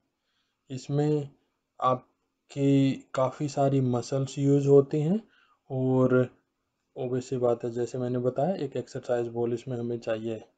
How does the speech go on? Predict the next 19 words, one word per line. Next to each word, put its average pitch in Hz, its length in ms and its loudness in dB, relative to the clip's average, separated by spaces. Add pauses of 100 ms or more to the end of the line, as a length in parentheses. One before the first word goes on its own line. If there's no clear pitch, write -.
(400)
इसमें 160 240 -4
आ-, 165 120 -2 (360)
आपको 143 360 -2
करना 151 440 0
क्या 147 200 -2
है 175 240 -2 (520)
कि 139 140 -2
जो 135 200 4 (840)
बॉल 139 380 8
है 143 80 6
उसके 143 340 0
ऊपर 147 440 0
आपने 143 760 2
अपनी 143 320 -2
कमर 135 400 0
रखनी 147 400 4
है, 170 200 2 (580)
पैरों 139 400 6
को 131 400 2